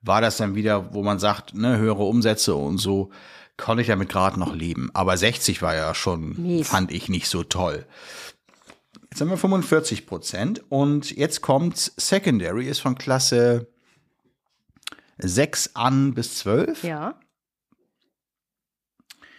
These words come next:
Speaker 1: Dreihundertfünfundzwanzig Kinder.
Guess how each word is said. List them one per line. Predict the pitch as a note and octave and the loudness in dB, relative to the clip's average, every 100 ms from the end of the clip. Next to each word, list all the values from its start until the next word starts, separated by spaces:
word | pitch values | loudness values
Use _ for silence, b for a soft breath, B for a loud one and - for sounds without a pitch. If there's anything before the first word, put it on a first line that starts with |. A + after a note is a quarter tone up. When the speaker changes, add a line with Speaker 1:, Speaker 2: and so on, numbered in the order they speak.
| B B B B B B B B B B B _ | B B B B B B B B B B B _
Speaker 1:
Dreihundertfünfundzwanzig | - A#2 B2 D3 C3+ - F#3 G#3+ - A#2 G2+ - F#2 - | -2 2 4 4 2 2 2 2 0 0 0 -2 -8 -8
Kinder. | F#2+ F2 F2 G#2+ A#3 | -8 -6 -6 -4 -4